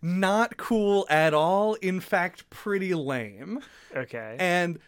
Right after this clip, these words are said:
Speaker 1: I've never heard anybody express this opinion. Everybody's like, "Her cool anime attack." I was like,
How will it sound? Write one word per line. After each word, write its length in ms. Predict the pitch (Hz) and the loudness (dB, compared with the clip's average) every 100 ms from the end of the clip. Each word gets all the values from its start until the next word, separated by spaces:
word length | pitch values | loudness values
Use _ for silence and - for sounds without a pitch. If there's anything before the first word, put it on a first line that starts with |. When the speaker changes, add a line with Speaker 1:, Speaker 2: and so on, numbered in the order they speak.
| _ | _
Speaker 1:
I've 280 | 170 190 190 | 2 2 2
never 320 | 208 320 330 294 | 2 2 2 -2
heard 240 | 294 262 | 0 2
anybody 760 | 233 226 202 190 165 135 131 - - | 2 0 0 0 0 -4 -8 -12 -8
express 500 | 160 - 220 226 254 | -6 -2 4 4 4
this 180 | 165 127 | -4 -6
opinion. 460 | 120 151 120 123 | -8 -6 -4 -2
Everybody's 500 | 156 208 208 196 185 190 | 0 2 2 0 0 0
like, 180 | 160 | -4
"Her 240 | - 220 196 | -2 -2 -2
cool 360 | - 262 226 202 | -4 -4 -2 0
anime 360 | 208 214 175 131 | 2 2 0 -2
attack." 640 | 113 110 - 113 90 - | -4 -8 -6 -8 -8 -12
I 100 | - 165 | -6 -4
was 140 | 175 | -2
like, 220 | 180 160 | -4 -6